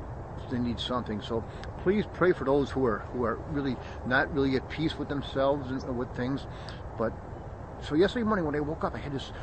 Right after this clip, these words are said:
amazing feeling of love and gratitude. And <clears throat> today I wake up and I feel the same way. You know, how do I get to that place? I mean, we all have good days. We all have bad days. You know, this, it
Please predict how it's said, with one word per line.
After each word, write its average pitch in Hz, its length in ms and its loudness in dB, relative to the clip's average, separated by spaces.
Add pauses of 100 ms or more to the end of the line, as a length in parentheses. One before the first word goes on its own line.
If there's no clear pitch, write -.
(160)
amazing 147 560 -4
feeling 151 240 -2
of 107 160 -4
love 117 380 -6
and 127 120 -4
gratitude. 110 640 -4 (720)
And 127 240 4 (200)
<clears throat> - 960 -4
today 170 240 8
I 208 60 10
wake 160 200 4
up 143 180 2
and 123 100 -4
I - 80 -10
feel 196 100 2
the 147 80 -4
same 170 580 -2
way. 165 220 -2 (200)
You 139 60 0
know, 131 80 4
how 233 240 2
do 269 100 4
I 240 80 6
get 175 220 2
to 165 80 0
that 135 240 2
place? 131 380 0
I 135 60 0
mean, 160 160 0
we 233 100 4
all 269 140 10
have 190 220 2
good 139 180 2
days. 131 420 2 (460)
We 127 80 2
all 165 120 6
have 131 280 -2
bad 120 260 0
days. 87 380 -6 (300)
You 135 80 2
know, 127 120 2
this, 131 360 -4
it - 80 -6